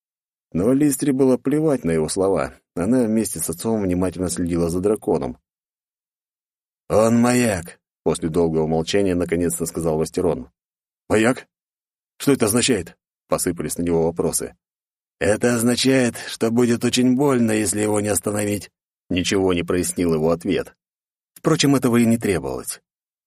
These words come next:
Не прошло и десяти минут, как над тем местом, где летал дракон,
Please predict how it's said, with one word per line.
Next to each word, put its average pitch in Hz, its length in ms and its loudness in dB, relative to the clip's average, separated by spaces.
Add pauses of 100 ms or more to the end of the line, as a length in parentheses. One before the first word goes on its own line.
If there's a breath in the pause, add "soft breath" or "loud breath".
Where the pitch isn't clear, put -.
(100)
Не 92 100 -2
прошло 101 360 0
и 98 40 0
десяти 92 380 -4
минут, 98 460 -2 (140)
как 92 160 -2
над 90 200 -2
тем 92 140 0
местом, 98 520 0
где 85 120 -2
летал 85 300 0
дракон, 87 540 -4